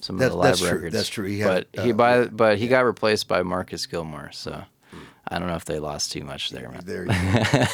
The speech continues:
Speaker 1: <laughs>
Speaker 2: You can mention bass players. James knows the
Speaker 1: But,
Speaker 2: progression.
Speaker 1: yeah, man.
Speaker 2: So, um, James, you know, one of the things people see and hear in a musician's life, obviously, is the recordings and the music. And,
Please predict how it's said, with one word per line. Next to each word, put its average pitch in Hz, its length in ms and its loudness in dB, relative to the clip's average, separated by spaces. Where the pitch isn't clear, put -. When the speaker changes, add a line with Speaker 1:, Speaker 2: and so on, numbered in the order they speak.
Speaker 1:
<laughs> - 360 -16
Speaker 2:
You 135 60 -2
can 135 180 2
mention 135 340 4
bass 113 220 2
players. 90 320 -4
James 95 380 -6
knows 95 360 -4
the 90 180 -8
Speaker 1:
But, 95 180 4
Speaker 2:
progression. 95 640 -6
Speaker 1:
yeah, 110 340 2
man. 95 320 -4
Speaker 2:
So, - 760 -2
um, 107 200 0
James, - 640 4
you 202 100 -2
know, 139 340 2
one 143 320 0
of 147 60 2
the 139 80 2
things 113 800 0
people 98 720 -4
see - 640 0
and 98 100 0
hear 113 180 2
in 98 80 4
a 92 40 -2
musician's 90 520 -4
life, 123 400 -4
obviously, 87 460 -6
is 82 120 -10
the 87 60 -16
recordings 92 560 -8
and 85 100 -12
the 80 60 -12
music. 101 520 -6
And, 78 180 -12